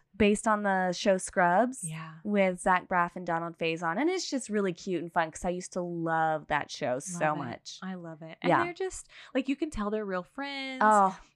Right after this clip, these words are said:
Speaker 1: it's
Speaker 2: They're
Speaker 1: adorable.
Speaker 2: So I had listened to their pod before we began this one,
Speaker 1: Mm-hmm.
Speaker 2: and that their, their podcast was kind of like hashtag goals for this one
Speaker 1: Yeah.
Speaker 2: of, like,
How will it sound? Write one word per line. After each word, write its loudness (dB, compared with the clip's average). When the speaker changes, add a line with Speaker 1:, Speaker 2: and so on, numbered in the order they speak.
Speaker 1:
it's 0
Speaker 2:
They're 4
Speaker 1:
adorable. 4
Speaker 2:
So 2
I 0
had -6
listened -8
to -6
their -6
pod -6
before -8
we -10
began -10
this -14
one, -6
Speaker 1:
Mm-hmm. 0
Speaker 2:
and -4
that -2
their, -4
their -6
podcast -8
was -12
kind -4
of -8
like -8
hashtag -4
goals -6
for -6
this -6
one 8
Speaker 1:
Yeah. 6
Speaker 2:
of, -6
like, -2